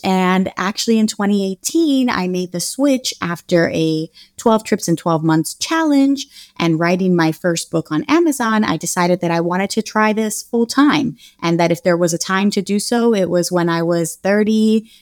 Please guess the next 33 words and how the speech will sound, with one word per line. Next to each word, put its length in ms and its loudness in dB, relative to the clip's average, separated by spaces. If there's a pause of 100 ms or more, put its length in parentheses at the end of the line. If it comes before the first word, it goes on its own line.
no 220 2
children, 800 0
no 160 0
pets, 640 -4
you 120 2
know, 260 2
and 140 0
had 240 0
really 260 2
the 100 -2
flexibility 720 0
to 80 0
make 240 -2
that 200 -2
decision. 680 0
So 400 0 (360)
in 140 0
twenty 340 -2
eighteen, 380 0
I 80 0
quit 240 -8
my 120 0
job 420 -2
practicing 560 -4
law, 400 0 (320)
became 440 0
a 320 -2
full-time 640 -2
travel 320 -2
blogger, 480 0
content 420 -4
creator, 540 0
author, 640 -2